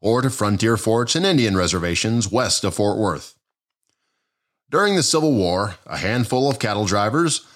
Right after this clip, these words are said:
moved herds to hungry Confederate soldiers and civilians. However, while a few cattle markets existed, they were meager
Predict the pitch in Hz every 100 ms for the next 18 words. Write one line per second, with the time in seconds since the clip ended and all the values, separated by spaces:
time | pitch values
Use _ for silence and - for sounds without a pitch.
0 | _ - 123 190 180 123 127 135 131 98
1 | 87 135 135 139 127 113 113 120 139 -
2 | 95 82 98 101 98 98 - 104 120 85
3 | 71 65 - _ _ _ _ _ _ _
4 | _ - 151 175 143 165 117 127 139 120
5 | 120 143 143 117 131 123 123 139 - 131
6 | 143 135 - 78 80 _ _ _ _ 101
7 | 107 135 143 160 160 101 73 69